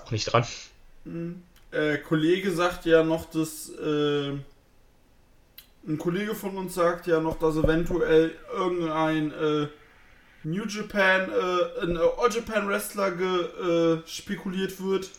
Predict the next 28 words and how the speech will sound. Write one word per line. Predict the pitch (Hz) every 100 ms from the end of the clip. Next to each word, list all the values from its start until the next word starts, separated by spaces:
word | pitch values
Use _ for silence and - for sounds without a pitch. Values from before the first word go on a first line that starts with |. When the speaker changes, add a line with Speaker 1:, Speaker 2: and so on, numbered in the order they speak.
| - -
Speaker 1:
Fänd | 127
ich | 147
interessant. | 185 196 190 147 117 - - - - - - - - -
Speaker 2:
Da | 151
fällt | - 180 180
mir | 185
aber | 165 160 160 156 -
auch | 160
keiner | - 165 165 -
ein. | 143 165 277
Speaker 1:
Fällt | - 123
mir |
keiner | - 156
ein. | 123
Also | 127 135 127
Kento | - 147
Miyahara | 147 143 123 139 185 160
wo-, | 143 160 135
wär | 135 156
jetzt | 156 -
mir | 165
eingefallen, | 165 147 143
aber | 135
der | 131
wurde | 131 135
ja | 123
direkt | 123 117
dementiert. | 127 113 110 - 202 -